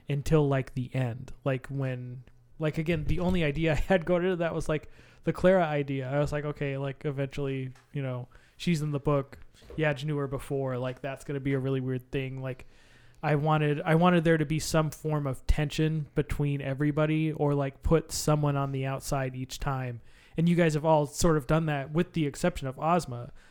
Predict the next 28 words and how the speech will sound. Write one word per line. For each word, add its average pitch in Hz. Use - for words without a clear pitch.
Like, 143
again, 139
you, 151
uh, 135
Chet 196
did 160
that 160
by 135
taking 156
the 135
data 147
pad, 156
kinda 135
hiding 151
it, 151
all 147
that 147
kinda 156
stuff. 147
Like, 139
that 151
was 147
a 147
super 151
tense 151
moment. 151
And 147
then 143